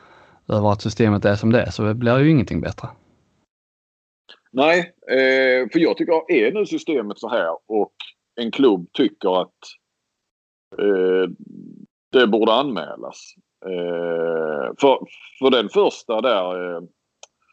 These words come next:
Speaker 2: eh, första situationen, eller i första matchen, jag menar, Jesper Larsson hade ju inte haft någonting emot att domarbasen hade anmält det. Det tror jag inte.
Speaker 1: Nej, nej.
Speaker 2: Nej. Men om nu systemet är så att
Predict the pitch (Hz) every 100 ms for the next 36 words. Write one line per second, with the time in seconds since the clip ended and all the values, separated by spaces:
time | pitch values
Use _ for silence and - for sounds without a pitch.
0 | _ _ _ _ _ - 69 65 60 -
1 | - - - 120 - 104 113 127 165 113
2 | 107 107 139 110 - 101 98 - 87 87
3 | 104 107 104 104 101 110 107 - 107 87
4 | 87 90 113 170 127 110 - 104 113 110
5 | 120 151 87 80 _ - _ _ _ -
6 | 107 147 151 90 85 82 87 87 92 101
7 | 71 52 - - - 123 170 110 98 92
8 | - _ _ _ _ - 98 87 120 123
9 | - _ _ _ _ _ 98 113 - _
10 | _ _ _ 123 139 135 117 110 185 139
11 | 120 151 101 - 190 104 90 104 98